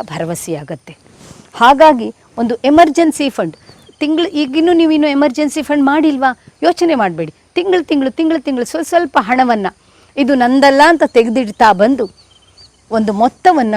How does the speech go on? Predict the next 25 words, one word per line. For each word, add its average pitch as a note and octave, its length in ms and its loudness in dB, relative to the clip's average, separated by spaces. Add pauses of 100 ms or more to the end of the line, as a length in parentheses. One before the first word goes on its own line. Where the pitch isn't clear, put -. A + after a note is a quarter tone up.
(100)
ಕೂಡಿಡಿ. D#3+ 460 -10 (880)
ಮೊದಲಿನ F3+ 500 -6
ಕಾಲದಲ್ಲಿ A3 720 0 (320)
ಅಜ್ಜಿಯೋ, A3+ 580 0
ಅಮ್ಮನೋ, G#3+ 640 -2
ಹೆಂಡತಿಯೋ G#3+ 640 -2 (560)
ಸಾಸಿವೆ G#3 500 0
ಡಬ್ಬದಲ್ಲಿ C4 560 2
ಇಡ್ತಾ A#3+ 260 2
ಇದ್ರು A#3 320 0
ಹಣನ A3 380 -2
ಅಂತ G#3+ 200 0
ಹೇಳ್ತಿದ್ವಲ್ಲ, G#3 680 -2 (1120)
ಅದು F3 220 0
ಒಂದು G#3 240 -4
ಎಮರ್ಜೆನ್ಸಿ F3+ 720 -4
ಫಂಡೇ G3+ 320 -2
ಆಗಿತ್ತು. E3 420 -2 (320)
ಆದ್ರೆ C4 180 -2
ಅದು D#4 140 -4
ಕಡಿಮೆ D#4 380 2
ಇರ್ತಿತ್ತೇನೋ, C4+ 640 -2 (520)
ಈಗ B3 200 -2
ಜಾಸ್ತಿ F#3+ 480 0
ಬೇಕಾಗಿದೆ. G#3 600 0